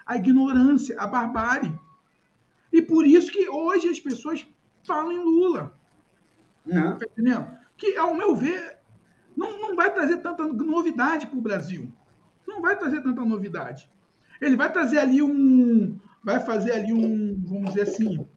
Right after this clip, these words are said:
Speaker 1: um arranjo, vai conseguir apaziguar os ânimos, pá, vai voltar a ter uma certa normalidade, mas não vai fazer muita coisa de diferente.
Speaker 2: Pelo menos é essa a expectativa de quem tá votando no Lula, né?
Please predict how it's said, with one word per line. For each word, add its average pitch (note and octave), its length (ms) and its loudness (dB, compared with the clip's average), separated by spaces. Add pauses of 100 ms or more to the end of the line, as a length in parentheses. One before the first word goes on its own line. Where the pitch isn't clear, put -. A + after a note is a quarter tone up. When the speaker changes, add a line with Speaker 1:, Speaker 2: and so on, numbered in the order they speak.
(220)
Speaker 1:
um G#3+ 160 -4
arranjo, A#3 800 4
vai A#3 160 -2
conseguir A3 360 -4
apaziguar G#3+ 560 -6
os F#3 200 -4
ânimos, B3 880 4 (400)
pá, C4 720 0
vai C4 160 2
voltar B3 300 -4
a A#3+ 40 -4
ter B3 120 -8
uma A#3 160 -2
certa A#3 340 -6
normalidade, A3 1000 0 (280)
mas F4 240 0
não F4 120 -2
vai F#4 120 0
fazer E4 260 -4
muita E4 380 -4
coisa D#4 260 -6
de E4+ 100 -10
diferente. E4 880 -10
Speaker 2:
Pelo F3+ 260 6
menos F3+ 320 0
é F#3 140 10
essa G#3+ 200 2
a A#3+ 40 0
expectativa A#3 720 -4
de G#3 100 -10
quem A#3+ 180 -8
tá A#3+ 100 2
votando A#3 380 0
no A#3 60 -4
Lula, D#3+ 300 0
né? C3+ 220 -8